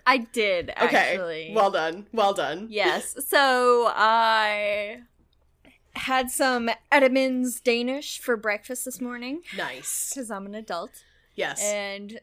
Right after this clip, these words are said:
Speaker 1: then I just, like, my mouth felt so, <laughs> so gross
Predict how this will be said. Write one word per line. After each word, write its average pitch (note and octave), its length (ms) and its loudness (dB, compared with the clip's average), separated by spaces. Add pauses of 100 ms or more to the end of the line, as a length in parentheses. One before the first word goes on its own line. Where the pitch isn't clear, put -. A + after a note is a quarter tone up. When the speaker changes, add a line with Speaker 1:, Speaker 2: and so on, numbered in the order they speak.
Speaker 1:
then G3 680 -4 (360)
I G3+ 140 0
just, G3+ 360 -12
like, G#3+ 260 -2
my F3+ 100 -6
mouth D#3+ 320 -6
felt A3 220 -4
so, D#3 540 -4 (240)
<laughs> - 360 -14
so G3 420 -2
gross E3+ 540 -4